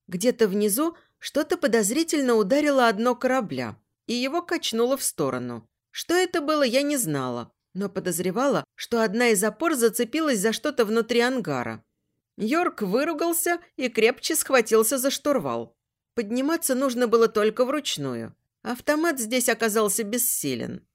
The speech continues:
Поэтому, когда тряска стала слишком ощутимой, я только закатила глаза. А страж где-то позади нас забурчал,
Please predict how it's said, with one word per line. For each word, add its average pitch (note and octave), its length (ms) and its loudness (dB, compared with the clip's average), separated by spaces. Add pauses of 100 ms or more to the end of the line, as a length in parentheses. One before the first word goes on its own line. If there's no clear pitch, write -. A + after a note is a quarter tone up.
(400)
Поэтому, C4+ 500 2
когда G#3+ 300 0
тряска D#3+ 480 0
стала E3 340 2
слишком E3+ 540 -2
ощутимой, F3+ 800 -4 (140)
я E4 200 -2
только D#4 400 -2
закатила A3 560 2
глаза. D#3 580 -2 (440)
А A3 120 -6
страж C4+ 400 0
где-то E3 380 0
позади D#3+ 440 0
нас C#3 340 -2 (160)
забурчал, C4 840 0